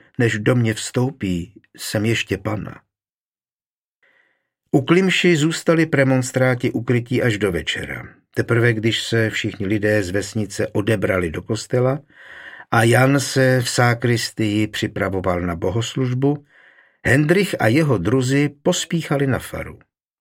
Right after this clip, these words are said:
Našli tam jen starého poloslepého čeledína. Opat mu důrazně vysvětlil,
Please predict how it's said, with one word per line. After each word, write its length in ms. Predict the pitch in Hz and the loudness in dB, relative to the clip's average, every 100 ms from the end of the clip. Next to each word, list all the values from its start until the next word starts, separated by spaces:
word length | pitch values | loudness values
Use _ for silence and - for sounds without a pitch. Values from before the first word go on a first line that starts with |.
| - | -2
Našli 340 | 127 120 - 131 | 0 0 0 0
tam 340 | 127 123 123 | 0 0 2
jen 180 | 117 113 | 0 -2
starého 640 | - 110 107 113 104 113 - - _ | -2 0 2 2 0 -2 -4 -18 _
poloslepého 720 | - 117 120 110 107 113 92 98 | 2 4 4 2 0 0 -2 -2
čeledína. 680 | - 80 69 - - - _ _ _ _ _ _ - | -2 -4 -6 -14 -16 -16 _ _ _ _ _ _ 0
Opat 420 | 135 127 139 - - - | 2 2 0 -2 -14 -8
mu 320 | 92 92 87 | -4 -2 -4
důrazně 840 | 85 110 120 123 123 110 117 127 123 | -2 0 2 2 0 0 0 2 2
vysvětlil, 800 | 123 - 131 127 127 127 127 | 0 -4 -4 -2 0 2 2